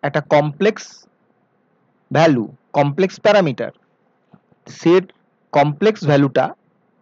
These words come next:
কনজুগেট হবে। কনজুগেট কথার অর্থ যে পার্টটার বাদিকে যে সাইনটা থাকে সেটা পাল্টে যাওয়া। যদি প্লাস জে থাকে,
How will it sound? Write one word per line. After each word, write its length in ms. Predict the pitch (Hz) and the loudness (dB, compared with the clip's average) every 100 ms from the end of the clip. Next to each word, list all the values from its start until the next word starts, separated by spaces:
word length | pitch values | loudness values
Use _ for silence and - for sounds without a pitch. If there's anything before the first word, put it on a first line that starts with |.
| - | -2
কনজুগেট 500 | 190 180 156 127 110 | 0 0 0 -4 -6
হবে। 260 | 98 - - _ _ _ _ _ _ _ _ | -10 -14 -20 _ _ _ _ _ _ _ _
কনজুগেট 500 | - 165 180 233 254 | 0 2 2 2 0
কথার 260 | 208 185 196 | 0 2 4
অর্থ 340 | 170 151 - 185 113 - _ _ _ _ _ _ _ _ _ _ - | 4 2 0 2 0 -4 _ _ _ _ _ _ _ _ _ _ -16
যে 380 | 123 131 202 240 | -8 -2 0 0
পার্টটার 800 | - 151 143 - 202 208 226 - _ _ _ | 2 2 2 0 2 2 2 -6 _ _ _
বাদিকে 640 | 135 123 127 147 185 208 240 | -4 0 2 2 -2 -2 -2
যে 380 | 202 202 196 196 _ _ _ _ _ _ _ _ _ _ - | 0 2 2 0 _ _ _ _ _ _ _ _ _ _ -20
সাইনটা 560 | - - 160 214 240 262 | -12 -2 0 2 2 2
থাকে 400 | 170 127 123 123 - _ _ _ _ _ _ | 0 -2 -4 -14 -16 _ _ _ _ _ _
সেটা 260 | - 165 208 | -12 -4 -2
পাল্টে 400 | 208 175 131 123 | 0 -2 -2 -6
যাওয়া। 320 | 107 101 - - _ _ _ _ _ _ _ - | -8 -8 -10 -18 _ _ _ _ _ _ _ -6
যদি 260 | 147 165 202 | -4 -2 -2
প্লাস 480 | - 147 156 156 | 0 2 2 0
জে 180 | 143 196 | -2 -2
থাকে, 440 | 196 147 - 139 | 0 -2 -2 -10